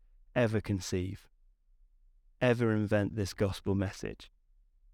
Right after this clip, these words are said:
Blessed are you, Lord.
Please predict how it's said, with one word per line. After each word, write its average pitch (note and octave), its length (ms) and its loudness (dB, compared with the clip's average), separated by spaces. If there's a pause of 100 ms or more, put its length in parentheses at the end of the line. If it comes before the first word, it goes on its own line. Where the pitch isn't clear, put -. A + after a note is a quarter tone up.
(3000)
Blessed B2 380 2
are G#2+ 140 6
you, G#2 200 2
Lord. F#2 400 -6